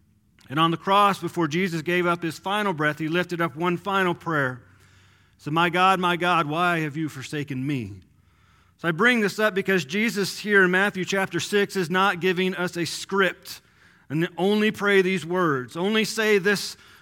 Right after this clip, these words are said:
this prayer in our life. He's given us a model of prayer.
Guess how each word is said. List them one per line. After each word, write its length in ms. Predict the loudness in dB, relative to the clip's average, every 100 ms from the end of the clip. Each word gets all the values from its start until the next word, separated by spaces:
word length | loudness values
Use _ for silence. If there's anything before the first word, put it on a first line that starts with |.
| _ 2
this 300 | 2 2 -10 _ _ _ _ -16
prayer 520 | 0 4 6 6 4
in 220 | 2 2
our 140 | 2 2
life. 500 | 2 2 -2 -10 -20 _ _ -4
He's 180 | -4
given 280 | 0 2 4
us 180 | 2 2
a 120 | 2 4
model 760 | 4 2 4 4 4 0 -2 -10 _ _ -10
of 180 | -10
prayer. 460 | -6 -2 -2 -2